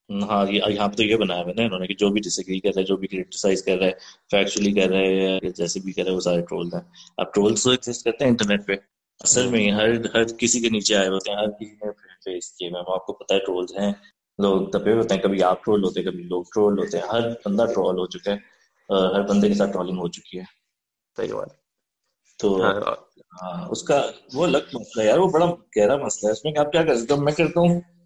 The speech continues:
Speaker 1: कि कभी कोई, कोई किसी जर्नलिस्ट ने या किसी बंदे ने कोई गलत बात बोली Twitter पे जो कि फैक्चुअली ठीक नहीं है, तो मैं उसके नीचे जाके अगर मैंने लिखा कि असल में फैक्ट्स नहीं है, नहीं आपने टेन परसेंट बोला हुआ है, असल में ये फ़ोर परसेंट है और ये लिखा है ना,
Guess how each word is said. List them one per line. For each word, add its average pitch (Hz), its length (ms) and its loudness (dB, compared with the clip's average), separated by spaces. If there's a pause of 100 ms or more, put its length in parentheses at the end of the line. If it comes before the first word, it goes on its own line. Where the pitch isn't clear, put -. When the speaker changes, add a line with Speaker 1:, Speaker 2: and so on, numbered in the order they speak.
(320)
Speaker 1:
कि - 80 2
कभी 165 500 4 (360)
कोई, 147 100 -2
कोई 147 180 -2
किसी 147 260 0
जर्नलिस्ट 131 560 0
ने 120 80 0
या 120 60 0
किसी 120 160 -2
बंदे 117 220 -2
ने 117 100 2
कोई 113 180 -6
गलत 107 260 2
बात 98 260 0
बोली 95 240 -6
Twitter 95 360 -4
पे 95 100 -4
जो 95 160 -2
कि 95 60 -4 (420)
फैक्चुअली 98 380 -2
ठीक 95 220 -6 (120)
नहीं 92 140 -6
है, 95 100 -6
तो - 120 -4
मैं 98 100 -2
उसके 95 160 -4
नीचे 95 180 -2
जाके 95 280 0
अगर 92 160 2
मैंने 95 140 -2
लिखा 95 280 -2
कि 92 180 2
असल 95 260 -4
में 95 80 0
फैक्ट्स 95 420 -2
नहीं 95 100 -4
है, 95 140 0
नहीं 95 240 -2
आपने 92 300 -2
टेन 98 260 0
परसेंट 98 340 -2
बोला 95 240 0
हुआ 92 80 2
है, 95 60 4
असल 92 200 -2
में 92 120 -2
ये 95 100 2
फ़ोर 95 240 -2
परसेंट - 480 -6
है - 80 -8 (380)
और 92 100 -2
ये 92 200 0
लिखा 90 240 -4
है 87 160 0
ना, 113 240 -4